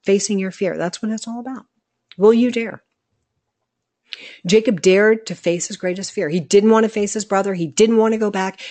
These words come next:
He didn't want to face the truth about who he was or the mistakes he had made. He was so afraid he was finally going to get what he had coming to him. That's it. But is that what this trip home was about?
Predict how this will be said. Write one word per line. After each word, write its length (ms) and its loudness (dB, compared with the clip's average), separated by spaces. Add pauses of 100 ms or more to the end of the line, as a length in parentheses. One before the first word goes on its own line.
He 140 -8
didn't 300 2
want 120 4
to 80 -6
face 240 0
the 80 -2
truth 260 -2
about 220 -2
who 140 -2
he 100 2
was 340 0
or 60 -10
the 100 -14
mistakes 400 0
he 100 -2
had 100 0
made. 320 -4 (200)
He 140 -4
was 180 -6
so 200 2
afraid 340 0
he 60 -4
was 160 -6
finally 340 -4
going 260 -4
to 80 -16
get 340 -10
what 120 -16
he 240 -10
had 260 -18
coming 420 -14
to 80 -12
him. 300 -20 (360)
That's 320 -12
it. 400 -18 (1700)
But 120 2
is 100 0
that 160 0
what 140 4
this 160 -2
trip 240 -6
home 200 2
was 140 2
about? 320 -2